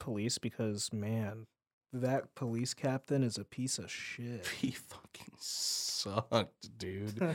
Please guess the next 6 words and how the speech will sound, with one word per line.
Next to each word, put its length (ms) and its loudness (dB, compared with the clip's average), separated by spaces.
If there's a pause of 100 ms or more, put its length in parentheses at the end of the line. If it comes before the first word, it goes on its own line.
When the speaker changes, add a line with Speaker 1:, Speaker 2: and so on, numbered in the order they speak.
Speaker 1:
<laughs> 140 2
Speaker 2:
He 120 8
was 240 6
constantly 1120 8 (560)
angry 720 10
at 140 8